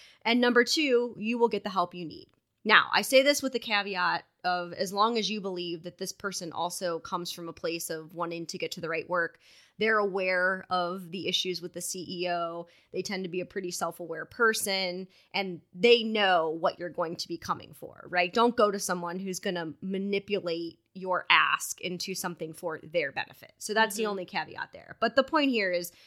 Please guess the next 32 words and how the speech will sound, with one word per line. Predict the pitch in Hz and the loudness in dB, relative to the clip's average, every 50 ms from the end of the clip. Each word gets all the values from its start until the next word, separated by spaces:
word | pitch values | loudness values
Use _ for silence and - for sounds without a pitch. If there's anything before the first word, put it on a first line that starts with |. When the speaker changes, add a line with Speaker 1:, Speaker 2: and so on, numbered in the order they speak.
| - _ _ | -20 _ _
Speaker 1:
work | - 233 233 - | -2 0 0 0
smarter, | - 240 220 202 190 190 | 2 2 4 4 4 4
not | 196 190 185 - | 2 2 2 2
harder. | 160 175 156 160 151 - 147 151 | 2 -2 -2 -2 -2 -8 -8 -6
If | - 185 196 208 | -4 -4 -2 2
there | 233 240 262 262 | 4 6 6 6
is | 254 | 6
someone | - - 233 220 214 208 202 196 208 | 4 0 -2 -2 0 -2 -2 -2 -4
who | 190 196 196 190 | -6 -6 -8 -6
just | - 202 190 180 - - | -6 -6 -6 -6 -8 -10
you | - 190 190 | -12 -12 -12
see | - - 214 208 | -10 -8 -10 -10
time | 190 - - 196 196 196 | -8 -6 -6 -4 -4 -4
and | 196 190 | -4 -4
again | 180 190 185 180 180 | -4 -6 -6 -6 -8
manages | 180 175 175 170 175 180 175 185 180 - | -8 -10 -10 -10 -10 -10 -10 -8 -8 -8
this | 190 185 - | -8 -8 -10
person | - - 196 185 - - 175 180 | -8 -8 -8 -6 -8 -8 -10 -10
really, | 175 170 175 175 170 | -8 -8 -6 -6 -6
really | 170 170 170 170 | -6 -6 -4 -4
well, | 165 156 160 156 170 196 214 220 - _ _ _ _ _ _ _ _ _ - 165 | -4 -4 -2 -2 0 0 -2 -4 -6 _ _ _ _ _ _ _ _ _ -6 0
go | 151 220 208 196 | 2 4 4 4
to | 196 - 214 196 | 4 2 0 0
them. | 160 156 - 57 - - - - _ | -2 -4 -6 -8 -14 -18 -20 -18 _
I, | - 160 139 | -12 -12 -6
my | 135 165 180 190 | -2 0 0 0
friend | 190 - 208 208 202 | 0 -2 -4 -4 -4
Gina | 180 196 196 202 208 | -4 -4 -4 -2 -2
is | 170 - 180 180 | -2 -2 -4 -6
masterful | 190 185 165 160 156 - 147 147 - - - - - | -4 -4 -4 -4 -6 -8 -14 -14 -14 -14 -14 -10 -10
at | 147 - - | -10 -10 -10
this. | - - - - - - - | -12 -12 -10 -8 -8 -8 -8